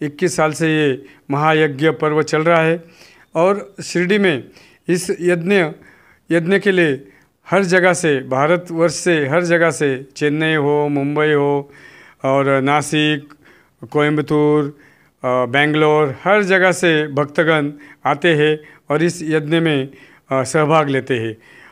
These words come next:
हर साल की तरह हम, अ, म-, इस बार भी साई भक्तों को जो सत्ताईस यजमान बैठे थे, हर साल तो वैसे, अ, एक सौ आठ यज्ञ, यज्ञ में लोग बैठते हैं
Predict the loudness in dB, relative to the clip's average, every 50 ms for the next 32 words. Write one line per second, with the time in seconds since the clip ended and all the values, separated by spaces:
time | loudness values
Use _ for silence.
0 | -20 _ _ -2 0 0 0 0 0 2 2 2 0 -2 -4 0 0 2 4 4
1 | 2 2 -2 -6 -14 -10 -6 -4 -2 -2 -2 -4 -8 -12 -18 -20 -20 -20 _ _
2 | _ _ 0 2 2 2 2 0 0 0 0 0 0 0 2 2 2 2 0 0
3 | 0 2 4 4 4 4 2 0 0 0 0 -2 -2 -6 -4 -2 0 0 2 2
4 | 0 -4 -2 -2 -4 -2 0 0 0 0 -2 -4 -6 -12 -20 -20 -20 -20 _ _
5 | _ _ 0 0 2 0 0 -2 -4 -4 -2 0 2 4 4 4 2 0 -2 -6
6 | -8 -4 0 0 0 2 2 0 2 2 0 0 -2 0 0 0 2 2 0 0
7 | 2 0 -2 -2 -2 -6 -12 -20 -20 -20 _ _ _ _ _ _ _ _ _ _
8 | _ 0 0 0 2 2 2 2 2 2 2 2 2 2 2 2 2 2 2 2
9 | 2 0 -6 -12 -18 _ _ -6 -4 -2 0 -2 -2 -2 0 2 2 4 4 2
10 | 2 0 0 0 0 -4 -4 -4 -2 0 -2 -2 0 0 -2 0 0 0 0 0
11 | 0 0 0 -2 -2 0 0 0 2 2 0 -2 -2